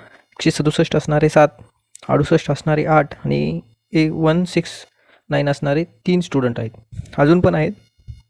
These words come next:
आणि ही लिस्ट खू-, बघूया आपण एकशे ऐंशीपर्यंत जाते का त्याच्यावर जाते. त्याच्यानंतर वन सेवन वन असणारे दहा विद्यार्थी आहेत, एकशे त्र्याहत्तर असणारे पाच विद्यार्थी आहेत, एकशे शहात्तर असणारे चार आहेत,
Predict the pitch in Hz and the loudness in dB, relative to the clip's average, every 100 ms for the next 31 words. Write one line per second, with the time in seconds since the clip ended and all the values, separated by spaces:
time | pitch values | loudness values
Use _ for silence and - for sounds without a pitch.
0 | _ _ _ - 139 151 160 170 - - | _ _ _ -2 0 2 2 0 -4 -14
1 | _ _ 165 - 156 165 180 165 175 165 | _ _ -16 -6 0 6 6 6 0 -2
2 | 170 151 147 156 151 147 147 147 147 143 | -2 0 4 4 4 2 0 -2 0 2
3 | 135 131 123 170 - _ _ _ _ _ | 2 2 0 -2 -6 _ _ _ _ _
4 | - - 160 180 180 196 185 170 185 175 | -20 -4 0 0 0 0 2 2 2 0
5 | 170 165 165 156 156 156 156 151 160 165 | 2 2 0 0 -2 -2 -2 -2 -2 -4
6 | - - 143 151 143 147 139 147 _ _ | -6 -6 0 0 2 0 0 -2 _ _
7 | _ - - 139 156 - 151 147 156 147 | _ -10 -6 -2 -2 0 0 0 -2 0
8 | - 147 143 139 135 139 135 139 - 139 | 2 0 -2 -2 -2 -2 -2 -4 -4 -4
9 | 139 - 143 139 135 135 - 135 135 | -4 -2 -2 -2 -2 -2 0 0 0